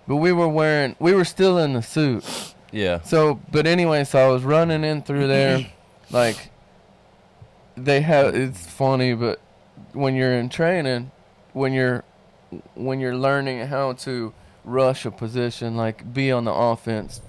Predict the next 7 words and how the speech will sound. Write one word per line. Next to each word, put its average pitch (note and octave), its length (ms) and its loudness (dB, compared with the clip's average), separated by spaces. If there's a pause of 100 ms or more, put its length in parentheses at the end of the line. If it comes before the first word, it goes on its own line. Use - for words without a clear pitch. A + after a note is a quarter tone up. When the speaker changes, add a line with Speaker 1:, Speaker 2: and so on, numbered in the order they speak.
Speaker 1:
toward A#2 300 -4
a G#2+ 60 -8
defensive A2 440 -8
position, A2+ 380 -8 (420)
you're, A#2+ 320 -2
you B2+ 240 -6
run, C#3 640 0